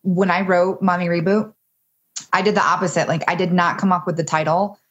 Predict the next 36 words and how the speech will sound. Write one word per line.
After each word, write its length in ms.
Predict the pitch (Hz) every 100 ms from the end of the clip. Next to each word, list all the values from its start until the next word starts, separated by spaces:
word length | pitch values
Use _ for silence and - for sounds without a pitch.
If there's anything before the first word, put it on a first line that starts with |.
| _ -
and 120 | 185
was 140 | 175
like, 160 | 185 175
"Okay, 220 | 208 220
now 180 | 196 180
I'm 100 | 180
gonna 160 | 180 170
write 200 | 165 160
the 60 |
book." 400 | 151 160 214 - -
I 100 | 170
was 100 | 170
like, 180 | 165 156
"I 160 | -
don't 200 | 190 185
know 140 | 156 156
what 80 | 139
my 140 | 156
title 280 | 156 151 151
is 80 | 156
gonna 160 | 160
be. 180 | 160 160
I'm 100 | 175
just 120 | 190
gonna 160 | 190 156
write 180 | 160 -
the 60 |
book." 260 | 156 170 - - - - - _ _
And 380 | 190 185 180 175 -
around 580 | 190 196 196 190 214 226
the 100 | 208
time 400 | - 208 196 185
where 120 | 180
I 80 | 175
started 300 | 175 180 165
questioning, 760 | - 170 - 190 190 214 214